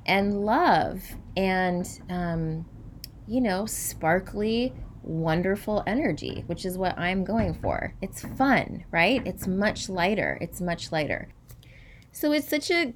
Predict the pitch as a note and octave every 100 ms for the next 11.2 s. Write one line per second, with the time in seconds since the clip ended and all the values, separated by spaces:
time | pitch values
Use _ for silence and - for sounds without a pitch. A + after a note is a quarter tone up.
0 | - - C#4 C4+ C4 A3 - F3+ G3+ F#3+
1 | D#3+ D#3 - - G3 G#3+ B3 G#3+ E3+ -
2 | - E3+ A3 A3+ F#3 E3+ D#3+ F#3+ A3 D4+
3 | - G#3 F#3 F#3 F3+ - F3+ F#3+ F3+ -
4 | - E3+ F3+ F3 D#3 D#3+ - - - -
5 | - - - F3+ G3 - F#3 F#3+ F#3 E3
6 | F3 F3 F3 - - - E3 F3 E3+ -
7 | E3 D#3+ E3 - D#3+ D#3+ D#3 D#3+ - E3
8 | D3+ - - D#3+ D#3+ D3 D#3 F#3 G3 G3
9 | D3+ D#3+ - E3 D#3+ E3 - E3+ D#3 -
10 | E3+ E3 E3 E3 D#3+ D#3 - B3 C4+ E3
11 | D#3 G3